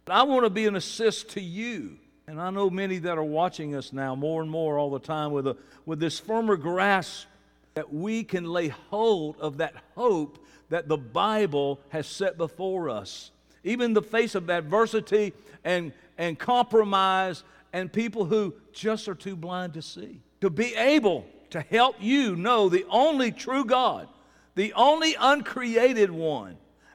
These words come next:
and Yeshua Christ, whom Yahweh begat through a human woman by the seed of the Word. I gotta tell you,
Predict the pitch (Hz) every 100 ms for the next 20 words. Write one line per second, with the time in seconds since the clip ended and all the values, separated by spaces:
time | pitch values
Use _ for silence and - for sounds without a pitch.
0 | - 226 208 151 - _ 170 220 196 -
1 | 233 285 320 277 - 254 247 240 127 -
2 | - - _ _ _ _ - 254 262 190
3 | - - - 165 233 294 262 226 226 208
4 | 156 - - _ _ - 135 202 156 254
5 | 185 - 233 262 254 202 185 135 247 294
6 | 277 247 226 240 285 240 127 95 78 _
7 | _ _ 208 214 190 - - 285 285 214
8 | 143 110 - - 180 180 196 196 262 294
9 | 220 139 110 101 - _ _ _ 160 160
10 | 139 175 196 175 127